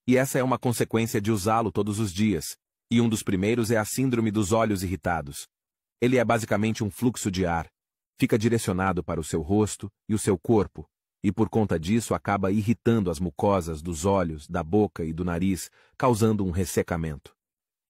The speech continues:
Esse ressecamento pode gerar produção de um muco, que em alguns casos pode gerar uma inflamação que pode causar uma infecção que constantemente gera aquela coceira nos olhos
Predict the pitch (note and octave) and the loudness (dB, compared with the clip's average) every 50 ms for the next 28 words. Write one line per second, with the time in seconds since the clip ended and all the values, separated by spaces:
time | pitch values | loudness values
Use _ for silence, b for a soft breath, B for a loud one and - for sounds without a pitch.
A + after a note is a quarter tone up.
0 | _ _ _ _ - - B2+ C3 - C3 G2+ A2 G2 - - G2+ - F#2+ F2+ F#2 | _ _ _ _ -2 0 0 0 2 0 0 0 0 0 0 -2 0 0 0 0
1 | G2+ G#2 G2 - E2+ - G#2 G2 G2 G2+ F2 G2+ F#2 F#2+ G2 G2 F2+ - F#2+ G2 | 0 0 0 -2 -4 -2 -2 0 0 0 0 0 2 2 0 0 -2 -2 -4 -4
2 | F2+ F2+ - - A2 G2+ G#2 F#2 F#2+ F2+ F2 F2+ G2+ G2+ F#2 - - - _ _ | -4 -4 -4 -2 -2 -2 0 -2 -2 -2 0 2 2 2 0 0 -6 -18 _ _
3 | _ _ _ _ _ _ - - A2 G2 G2 F#2+ A#2 B2 A2+ - - - G#2 G2+ | _ _ _ _ _ _ 0 2 2 2 2 2 0 0 0 -2 -2 0 0 2
4 | G2 F#2+ E2 D#2 D#2 D2+ - - G2+ F#2+ F#2+ F#2+ E2+ F#2+ F2+ F2+ F#2 F#2 F2 F2 | 2 0 0 -4 -8 -8 -2 0 0 0 2 0 0 0 2 2 0 0 0 -2
5 | E2+ E2+ E2 - G2+ F#2 F2+ F2 E2+ - - - G#2 G2 F2+ E2 - D#2 - G#2+ | -4 -4 -4 -4 -4 -2 -2 -4 -6 -6 -2 -2 0 -2 -2 -4 -8 -6 -2 -2
6 | G2+ G2 F#2+ - - F#2 F2 D#2 G2+ G2+ G2+ F#2 F2 F2 F2 E2 - F#2 E2 - | -2 -2 -2 -2 -2 -2 -2 0 0 0 0 0 -2 -4 -4 -4 -2 -2 -2 -2
7 | - - A2+ G#2 G2+ F2+ - E2+ - - A#2 G#2+ - - A#2+ A2+ G#2 - G2 F#2 | -4 -2 0 0 0 0 -4 -4 -2 0 0 0 0 0 0 0 0 0 -2 0
8 | F#2+ G2+ G#2+ G2 - F2+ E2 D2+ F#2+ F#2+ F2+ F2 D#2+ - - G2 F#2 F2 - - | 0 0 0 -2 -2 -4 -2 0 0 0 0 0 -4 -2 -2 -2 -2 -2 -2 -4
9 | E2+ - - G#2+ F#2+ E2+ E2 E2 D#2+ D2 D#2 F#2 F2+ F2 E2 D2+ D2 C#2+ - - | -4 -2 0 0 0 0 0 -4 -4 -2 0 0 2 2 0 -2 -6 -10 -12 -14